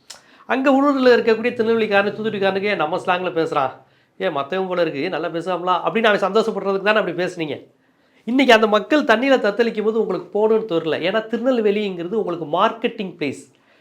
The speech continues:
கமர்ஷியல். நீங்க பணம் சம்பாதிக்கிறதுக்கு ஒரு மார்க்கெட் ஆக்கிக்கிட்டீங்க. மாரி செல்வராஜ் தன்னுடைய வலியை பதிவு செய்வதற்கு தன்னுடைய ஊரிலிருந்து பெற்ற அனுபவத்தை படைப்பா தருகிறார். புரியுதுங்களா?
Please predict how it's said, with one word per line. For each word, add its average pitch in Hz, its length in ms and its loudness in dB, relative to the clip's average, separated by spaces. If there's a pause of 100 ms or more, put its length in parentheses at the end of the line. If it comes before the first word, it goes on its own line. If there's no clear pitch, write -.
(240)
கமர்ஷியல். 220 640 4 (140)
நீங்க 202 140 0
பணம் 220 340 2
சம்பாதிக்கிறதுக்கு 208 560 -2
ஒரு 156 160 -2
மார்க்கெட் 226 340 2
ஆக்கிக்கிட்டீங்க. 135 460 -6 (840)
மாரி 214 460 8
செல்வராஜ் 190 600 2
தன்னுடைய 202 380 2
வலியை 247 340 4
பதிவு 226 340 -2
செய்வதற்கு 180 680 -2 (340)
தன்னுடைய 208 400 2
ஊரிலிருந்து 262 600 2
பெற்ற 214 320 -2
அனுபவத்தை 226 500 4
படைப்பா 180 400 0
தருகிறார். 127 420 -6 (1160)
புரியுதுங்களா? 240 480 4